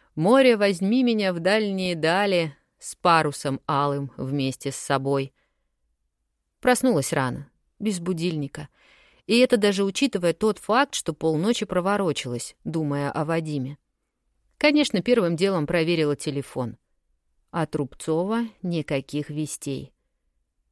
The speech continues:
Вставать в выходной в такую рань обидно.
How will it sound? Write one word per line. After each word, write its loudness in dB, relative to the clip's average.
Вставать 2
в -4
выходной -2
в -14
такую 0
рань 0
обидно. -4